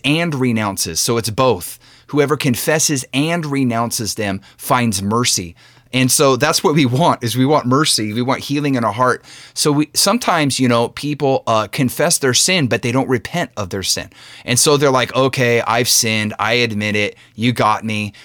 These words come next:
But they don't have, they're not willing to do the work of repenting of the wrong thoughts, the wrong words, the wrong actions. Uh, they're not, and, and repentance is work. It really is. I mean, this process I'm walking through right now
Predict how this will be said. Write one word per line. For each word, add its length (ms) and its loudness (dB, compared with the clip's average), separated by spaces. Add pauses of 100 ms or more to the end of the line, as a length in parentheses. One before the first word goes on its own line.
(120)
But 240 -2
they 160 2
don't 240 0
have, 480 0
they're 140 2
not 300 2
willing 400 0
to 120 -2
do 400 0
the 160 0
work 600 0 (400)
of 160 -2
repenting 640 -2
of 180 -4
the 120 -4
wrong 360 0
thoughts, 460 0
the 160 -4
wrong 400 0
words, 400 -2
the 120 -4
wrong 340 0
actions. 720 -4 (400)
Uh, 240 2 (100)
they're 160 -2
not, 300 -2 (120)
and, 280 -2
and 120 0
repentance 540 0
is 160 -2
work. 420 -4 (480)
It 120 2
really 300 2
is. 420 0
I 80 2
mean, 140 0
this 160 2
process 500 0
I'm 140 0
walking 320 0
through 160 -2
right 180 2
now 280 2